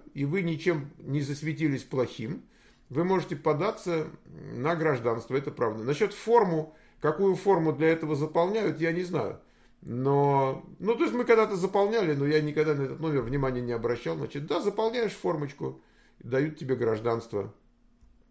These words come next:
Да, значит, но постоянный житель, постоянный легальный житель — это человек с грин-картой. Если вы на студенческой визе или там на рабочей визе,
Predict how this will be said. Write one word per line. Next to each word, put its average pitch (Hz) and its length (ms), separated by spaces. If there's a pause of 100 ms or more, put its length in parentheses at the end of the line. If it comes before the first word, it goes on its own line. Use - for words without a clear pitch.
(1120)
Да, 104 440
значит, 110 400
но 131 460
постоянный 175 720
житель, 165 440 (100)
постоянный 139 600
легальный 131 420
житель — 131 280
это 147 120
человек 151 240
с - 20
грин-картой. 143 680 (640)
Если 160 260
вы 160 120
на 160 120
студенческой 160 720
визе 139 360
или 120 140
там 117 220
на 120 80
рабочей 131 540
визе, 123 440